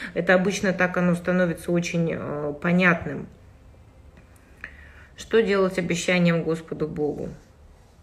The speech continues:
Признать свою неидеальную человеческую природу.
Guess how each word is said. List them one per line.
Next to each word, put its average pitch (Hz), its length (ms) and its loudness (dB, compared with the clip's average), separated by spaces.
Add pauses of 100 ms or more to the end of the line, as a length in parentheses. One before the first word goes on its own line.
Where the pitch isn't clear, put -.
(1400)
Признать 214 400 0
свою 170 180 -2
неидеальную 175 600 0
человеческую 170 640 -6
природу. 165 560 -8